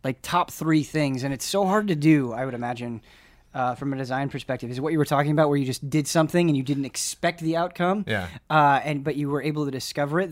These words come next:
Speaker 1: That sort of surprise, y-, like, I cherish it. When you just have that moment where, like,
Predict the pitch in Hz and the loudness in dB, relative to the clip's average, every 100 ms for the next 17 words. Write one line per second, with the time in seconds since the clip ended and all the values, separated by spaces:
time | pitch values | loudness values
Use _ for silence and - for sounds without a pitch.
0 | 139 156 202 - - 190 175 - 156 - | 0 4 4 2 -2 0 0 -4 -8 -8
1 | 131 127 151 208 208 - - - - - | -2 2 2 2 -2 -6 -14 -20 -20 -8
2 | 175 175 175 160 147 - - 160 151 127 | -6 0 0 0 -2 -2 0 2 2 -2
3 | - 104 - - 160 160 165 - 175 190 | -8 -12 -14 0 2 4 2 0 2 4
4 | 170 175 151 156 156 143 135 120 | 4 2 2 0 0 -2 -4 -6